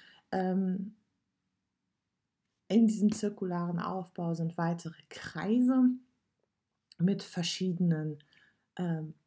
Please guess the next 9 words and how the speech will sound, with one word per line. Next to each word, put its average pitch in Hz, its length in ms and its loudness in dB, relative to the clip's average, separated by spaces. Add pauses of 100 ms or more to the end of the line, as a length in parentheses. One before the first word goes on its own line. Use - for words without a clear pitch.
Blättern 254 600 2
drauf, 214 520 -2
die 190 140 -8
dann 170 200 0
sozusagen 165 760 -4
die, 147 500 -12
die 151 360 -12 (500)
Stufen 254 640 -2
anzeigen. 180 1040 -4